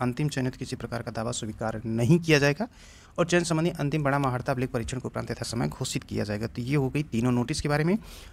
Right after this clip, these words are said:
अब आप लोगों को जो सबसे बड़ा इंतजार एएसओ के बारे में, तो एएसओ के बारे में जो डिग्री बताई गई वही डिग्री वैलिड होगी,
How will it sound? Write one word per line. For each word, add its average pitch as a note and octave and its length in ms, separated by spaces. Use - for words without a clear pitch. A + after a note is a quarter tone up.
अब B2 100
आप A#2+ 160
लोगों C3 140
को C3+ 80
जो C3+ 80
सबसे C3+ 240
बड़ा C3+ 120
इंतजार C3+ 380
एएसओ B2 300
के D3 80
बारे C#3+ 160
में, D3 100
तो C#3+ 60
एएसओ C3+ 200
के B2+ 60
बारे C#3 140
में C#3 80
जो C3 120
डिग्री A#2+ 280
बताई B2 300
गई C#3 100
वही B2 260
डिग्री B2 240
वैलिड A2+ 300
होगी, C3 240